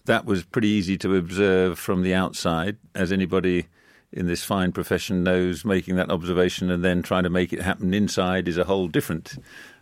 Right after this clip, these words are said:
exercise. So then set about a three, four month piece of work to get the brand architecture agreed at the executive committee, at the board, and comprehensible enough to present it to the people that really matter, the people that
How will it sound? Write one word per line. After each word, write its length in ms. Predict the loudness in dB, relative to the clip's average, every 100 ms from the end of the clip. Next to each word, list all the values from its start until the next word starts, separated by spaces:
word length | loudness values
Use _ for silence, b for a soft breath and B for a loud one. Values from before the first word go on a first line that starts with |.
| -2
exercise. 640 | -2 -2 -2 0 0 -2
So 220 | 0 0
then 220 | 2 2 2
set 240 | 0 -2
about 400 | 2 2 0 -4 B B B -12
a 100 | -8
three, 260 | 0 0
four 260 | 2 2 2
month 300 | 2 0 -2
piece 220 | -2 -2
of 160 | -4 0
work 340 | 2 2 -2
to 240 | -2 -2 -2 b b b
get 160 | -4 -2
the 80 | 0
brand 280 | 2 4
architecture 640 | 4 2 0 -2 -4 0 0
agreed 500 | 2 2 2 2 0
at 80 |
the 100 | 2
executive 500 | 0 0 -2 0 -4
committee, 440 | -2 -2 -2 0 0
at 120 | 0
the 80 | 0
board, 520 | 2 2 4 2 -2 B B B B -4
and 280 | 0 0
comprehensible 720 | 0 -2 2 0 0 -2 2
enough 320 | 2 2 0 -2
to 120 | -4
present 440 | -2 2 2 2
it 140 | -2 -4 _
to 100 | -4
the 100 | -4
people 320 | -2 -2 0
that 100 | 0
really 240 | 0 2 2
matter, 340 | 2 0 -2
the 120 | -4
people 380 | -4 -6 -4 -2
that 140 | -2